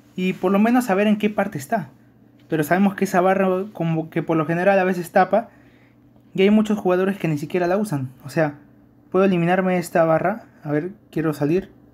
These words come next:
Voy a salir y voy a volver a entrar. Bueno, no se quita. No sé si sea, creo que error del juego. A ver, por aquí voy a quitar esta opción de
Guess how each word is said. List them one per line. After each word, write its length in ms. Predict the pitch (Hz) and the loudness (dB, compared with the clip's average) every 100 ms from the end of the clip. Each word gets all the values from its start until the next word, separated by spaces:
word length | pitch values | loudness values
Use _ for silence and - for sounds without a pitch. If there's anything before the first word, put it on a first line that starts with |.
| _ - - | _ -20 -4
Voy 120 | 156 | 2
a 240 | 156 147 | 4 2
salir 320 | 143 139 156 151 | 0 -4 -4 -2
y 40 | |
voy 140 | 147 | 0
a 40 | 147 | 0
volver 240 | 139 143 | 0 -2
a 40 | 135 | -2
entrar. 320 | 139 185 - - - _ _ | 0 -2 -4 -20 -20 _ _
Bueno, 180 | 175 160 | -2 0
no 140 | 160 160 | -2 -2
se 340 | 170 160 151 | 0 0 -2
quita. 440 | - 160 190 233 - - _ - _ - _ - - - | -6 0 0 0 -4 -20 _ -20 _ -20 _ -20 -20 -10
No 100 | 170 | -6
sé 140 | 165 160 | -2 0
si 120 | 151 | 0
sea, 720 | 160 160 160 156 156 151 147 139 - - - - | 2 2 2 2 0 -2 -4 -6 -14 -20 -20 -16
creo 240 | - 180 175 | -6 -4 0
que 140 | 156 | 4
error 300 | 151 156 156 | 4 2 0
del 120 | 147 | 0
juego. 400 | 139 170 170 220 - - - - - - - - 160 190 113 | 0 0 0 -2 -8 -20 -20 -20 -20 -20 -20 -16 -12 -12 -2
A 80 | 170 | 2
ver, 120 | 165 | 2
por 160 | 165 160 | 2 -2
aquí 200 | 160 226 | 0 0
voy 100 | 254 | 0
a 80 | 240 | 0
quitar 260 | 202 196 202 - | 2 2 2 -2
esta 200 | 170 180 | -6 -6
opción 340 | 165 170 170 | -4 -4 -2
de 420 | 156 139 135 135 | 0 -2 -2 -2